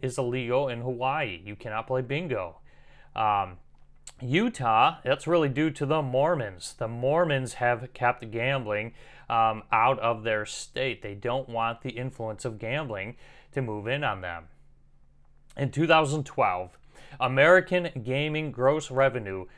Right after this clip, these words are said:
reached thirty-seven point two four billion dollars. That was the second highest ever.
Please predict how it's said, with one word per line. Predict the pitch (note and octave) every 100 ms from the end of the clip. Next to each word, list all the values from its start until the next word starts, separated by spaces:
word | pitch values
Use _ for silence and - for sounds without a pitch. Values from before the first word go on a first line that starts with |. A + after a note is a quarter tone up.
| - -
reached | C3+ B2+ - -
thirty-seven | - D3 D3+ F3 F3 - C#3+ C#3+ C#3+ C#3
point | - B2+ A#2+ - -
two | - - D#3 E3+ E3+ - -
four | - C3+ C3 B2+ B2+ - - - -
billion | B2+ C3+ C3+ C3 C3+ - - - -
dollars. | A#2 G#2+ A2 G#2 F2 D2+ - - - -
That | D3
was | D#3 A2+
the | A#2
second | - D#3+ D#3 D#3+ B2
highest | - B2+ A#2+ A#2 - -
ever. | A2+ - F#2 E2